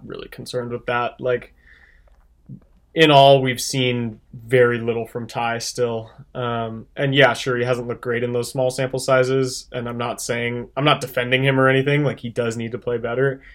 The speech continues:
Uh, but, I mean, who cares if your backup quarterback <laughs> doesn't play that well?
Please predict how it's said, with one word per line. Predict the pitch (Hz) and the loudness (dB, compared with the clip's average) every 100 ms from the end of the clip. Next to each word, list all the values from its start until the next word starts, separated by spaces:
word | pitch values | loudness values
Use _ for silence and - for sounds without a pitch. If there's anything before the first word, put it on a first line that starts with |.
| - _ _ _ _ | -20 _ _ _ _
Uh, | 131 123 117 113 - _ | 2 4 4 2 -4 _
but, | 185 165 139 - 147 | 8 8 8 -2 -2
I | |
mean, | 147 139 131 - _ - | 2 2 0 -8 _ -16
who | - 196 | -6 -2
cares | - 147 120 107 | 4 6 6 0
if | 131 | -6
your | |
backup | 123 120 127 - | 0 0 0 -2
quarterback | 127 117 113 110 | -2 -2 -4 -4
<laughs> | |
doesn't | 139 - | -6 -4
play | - 139 | 0 2
that | 120 113 - | 2 -2 -4
well? | 127 - | -6 -6